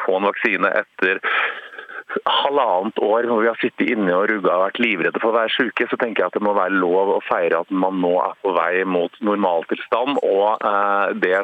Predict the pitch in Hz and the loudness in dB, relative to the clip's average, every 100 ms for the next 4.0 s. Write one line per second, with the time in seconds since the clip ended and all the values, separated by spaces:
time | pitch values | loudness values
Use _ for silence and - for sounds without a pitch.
0 | - 107 87 87 92 92 92 98 - 127 | 0 -2 0 0 0 -2 -2 -4 -2 -2
1 | 123 - - - - - - 113 85 - | -2 -4 -4 -6 -6 -4 0 -2 -2 -2
2 | - 139 139 - 95 104 113 - 98 - | 0 0 0 0 0 0 0 0 -4 0
3 | 113 120 - 104 123 131 113 107 110 | 0 0 0 0 0 0 0 2 0